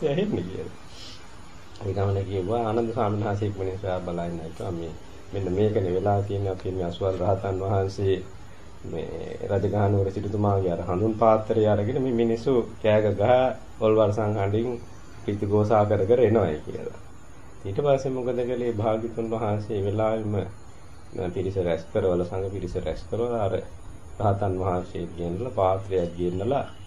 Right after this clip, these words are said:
ඉඳන් කිව්වා "පාත්‍රේ කැබලි කරලා කෑලි වලට කඩන්නයි" කිව්වා.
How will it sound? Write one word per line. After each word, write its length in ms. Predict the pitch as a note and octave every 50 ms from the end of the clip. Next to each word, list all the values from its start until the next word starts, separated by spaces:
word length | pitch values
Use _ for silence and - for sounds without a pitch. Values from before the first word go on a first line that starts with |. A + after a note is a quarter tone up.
| - - - - - - - - -
ඉඳන් 320 | - - F#2 F2+ F#2+ F#2 F#2+
කිව්වා 300 | G2 F#2+ F#2+ G#2 A#2 A#2 A#2
"පාත්‍රේ 520 | - F#2+ F#2 F2+ F#2 F#2 - - B2+ B2+
කැබලි 380 | - - G#2 F#2+ F#2+ G2+ G2+ G#2
කරලා 340 | G#2 G#2+ G#2 A2 B2+ C#3
කෑලි 340 | C#3 - G2+ G2+ G#2+ G#2 G#2+
වලට 220 | A2+ A#2+ A#2 - -
කඩන්නයි" 480 | - A2+ A#2+ A2+ G2 G#2 D2+ C#2+ C#2+ -
කිව්වා. 380 | - - - - - - -